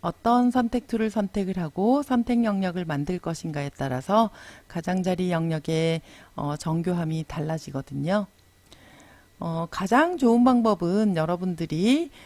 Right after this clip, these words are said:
모든 툴들을 굉장히, 어, 이렇게 수준 높게 숙지를 하셔서 빠-, 많은 연습을 통해서 여러분들이 선택 영역을 손쉽게 선택하는 방법이겠죠. 그래도 툴들의 사용 방법을 알고 나면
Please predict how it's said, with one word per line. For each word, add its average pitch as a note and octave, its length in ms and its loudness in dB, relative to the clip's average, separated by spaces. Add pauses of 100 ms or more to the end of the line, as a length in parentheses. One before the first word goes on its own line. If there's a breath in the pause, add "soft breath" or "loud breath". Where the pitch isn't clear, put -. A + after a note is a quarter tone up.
(160 loud breath)
모든 G3+ 420 0
툴들을 G#3 800 0
굉장히, E3+ 840 -2
어, D3 460 -6
이렇게 - 180 -12
수준 C4+ 360 2
높게 G3 340 2
숙지를 F#3 440 -6
하셔서 D#3 600 -4 (500 loud breath)
빠-, - 140 -2
많은 G#3 480 4
연습을 A3 400 2
통해서 F#3 500 -2
여러분들이 D#3+ 520 -4
선택 G#3 360 -2
영역을 E3+ 420 -4
손쉽게 B3 600 2
선택하는 F#3+ 560 -2
방법이겠죠. D3 840 -4 (880 loud breath)
그래도 F3+ 560 0 (340 soft breath)
툴들의 C4 420 2
사용 C#4 300 6
방법을 A3+ 420 4
알고 D#3 300 0
나면 F#3+ 500 2